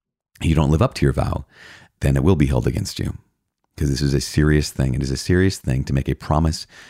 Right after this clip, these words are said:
to the Lord, and which is one of the reasons why Jesus talks about rash oaths. He talks about taking the vow lightly. He said, "Don't swear upon the head, hair, hair on your head, 'cause you can't make one hair white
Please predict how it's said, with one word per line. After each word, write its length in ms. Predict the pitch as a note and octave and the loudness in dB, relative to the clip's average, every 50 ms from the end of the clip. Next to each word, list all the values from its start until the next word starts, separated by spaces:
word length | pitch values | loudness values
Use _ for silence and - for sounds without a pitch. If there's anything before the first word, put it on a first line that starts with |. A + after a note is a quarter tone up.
| - _ _ _ | -20 _ _ _
to 220 | - - F#2+ F2+ F2+ | -4 0 2 2 2
the 120 | D2 C#2 | 2 0
Lord, 400 | C2 C2 B1+ B1+ B1 A#1 A#1 C#2+ - _ _ _ _ _ - | 0 2 2 2 2 0 -2 -6 -12 _ _ _ _ _ 0
and 100 | E2 E2+ | 2 2
which 120 | D#2 C#2+ | 2 2
is 100 | D2+ C#2+ | 0 0
one 180 | C#2+ D#2 F#2+ G2 | 0 0 0 0
of 40 | F2+ | 0
the 80 | D2+ | 0
reasons 260 | C2+ - D2+ C#2+ B1+ | -2 -2 -2 -2 -2
why 140 | - C2+ C2+ | 0 0 0
Jesus 480 | C2+ - - G2+ F2 C2+ B1+ B1+ - - - - - - _ _ | 0 0 0 0 2 0 -2 -2 -4 -8 -16 -20 -20 -20 _ _
talks 240 | - C#2+ C#2 - - | 0 0 0 0 0
about 360 | C#2 B1+ C2 B1+ A1 - - _ _ _ _ | 0 0 0 0 0 -4 -8 _ _ _ _
rash 440 | - C#2+ D2+ D2 C#2+ C2+ - - - - - | 0 0 2 2 2 0 -2 -6 -8 -4 -2
oaths. 400 | D2 B1 - - - - - - | -2 -2 -2 -6 -12 -14 -10 -10
He 80 | G1+ | -6
talks 260 | - - C2+ B1+ - | -2 -2 -2 -2 -2
about 220 | - - C2 B1+ - - - - - - | -2 -4 -4 -4 -4 -8 -18 -20 -12 -6
taking 320 | - C#2+ C#2 - D2 C#2 | -6 -4 -2 0 0 0
the 80 | C2+ C2 | 0 0
vow 180 | C#2 C2+ C2 B1 | 0 0 0 2
lightly. 380 | B1+ D2 D#2+ - - A#1+ C2+ | 2 0 0 0 -2 -4 -6
He 100 | C#2 - - | -6 -6 -4
said, 220 | - C#2 C#2+ - | -4 -4 -2 0
"Don't 180 | - C#2+ - - | -2 -2 -2 -4
swear 220 | - - D#2 D2 | -2 0 2 2
upon 240 | D2 - C#2 C#2+ C#2 | 2 0 0 -2 0
the 60 | C#2+ | 0
head, 220 | C2+ C#2 D2 C2+ - - | -2 -2 -2 -4 -4 -2
hair, 260 | - E2 D#2+ D#2+ - - - - | 0 0 2 0 -2 -4 -10 -10
hair 220 | - - E2+ F2 | -4 0 2 2
on 80 | F2+ F2 | 2 2
your 80 | D#2+ | 2
head, 140 | F#2+ G#2 G2+ | 2 0 0
'cause 100 | F2+ C#2+ | -2 -2
you 80 | D2+ D2 | -2 -2
can't 280 | - E2+ D2 C#2 - _ - | 0 -2 -2 -4 -6 _ -6
make 240 | C#2+ E2 E2 - - | -2 -2 -2 -2 0
one 180 | D2+ E2 D#2+ | 0 0 0
hair 280 | D#2 D2+ D#2 E2 E2 D#2+ - - - _ _ | 0 0 0 0 0 -2 -6 -12 -20 _ _
white 300 | - - E2 E2 - - | -4 -2 0 0 -2 -4